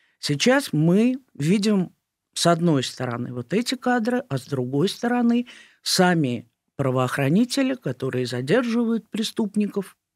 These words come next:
предполагаемых, скажем мы так, да, а, выкладывают, мгновенно всё это снимают и мгновенно выкладывают всё это, а телевизор это транслирует.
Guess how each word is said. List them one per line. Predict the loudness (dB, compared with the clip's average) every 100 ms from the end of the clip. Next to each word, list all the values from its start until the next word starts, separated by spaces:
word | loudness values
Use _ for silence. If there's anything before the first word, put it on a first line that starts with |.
| _ _ 2
предполагаемых, | 2 2 -2 0 2 2 2 0 -4 -10
скажем | -6 -4 -4 -6 -10
мы | -6
так, | -6 -6 -6
да, | -8 -8 _ _ _ _ _ _ -2
а, | 0 0 0
выкладывают, | -2 0 2 4 2 2 2 2
мгновенно | 2 2 2 2 4 2 0 0 -2
всё | -4 -2
это | -4 -4
снимают | -4 -2 0 0 -2 -4 -8 _
и | -4
мгновенно | -2 -2 -2 0 0 0
выкладывают | -4 -4 -2 -2 -2 -2 -4 -6
всё | -2 -2
это, | 0 -2 -2
а | -4
телевизор | -2 -4 -2 0 0 -2
это | -2 -4 -8
транслирует. | -4 -2 -4 -4 -4 -2 -4